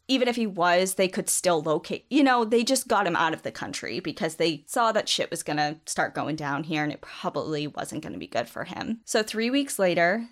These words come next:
the formal charges came down and Wayne made a public statement from the United States, of course, on camera,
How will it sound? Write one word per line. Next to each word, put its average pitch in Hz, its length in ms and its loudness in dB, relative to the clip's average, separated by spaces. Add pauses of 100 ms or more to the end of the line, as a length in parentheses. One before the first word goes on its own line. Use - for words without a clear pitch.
(140)
the 190 120 -2
formal 233 440 4
charges 165 480 0
came 165 260 -2
down 156 500 -2
and 180 520 2
Wayne 185 280 2
made 175 240 0
a - 80 2
public - 360 -2
statement - 640 0
from 180 440 0 (200)
the 196 60 -2
United 180 420 0
States, - 560 -2
of - 80 -20
course, 156 480 -2
on 202 240 4
camera, 160 600 -2